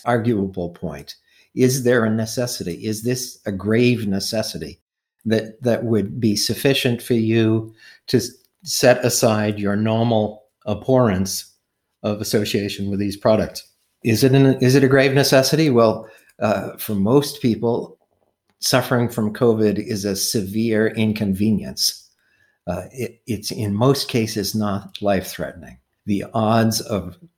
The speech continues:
getting the disease are low. The odds of dying from the disease, even if you get it, are low.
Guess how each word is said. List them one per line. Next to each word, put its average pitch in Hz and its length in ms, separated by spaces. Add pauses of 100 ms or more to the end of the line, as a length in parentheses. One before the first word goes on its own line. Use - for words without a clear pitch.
(200)
getting 123 340
the 156 100
disease 127 800 (200)
are 101 120
low. 113 520
The 98 180
odds 98 440
of 85 360 (100)
dying 110 380
from 98 220
the 95 60
disease, 90 600 (240)
even 90 240
if 85 120
you 90 60
get 104 260
it, 76 220
are 82 120
low. 73 340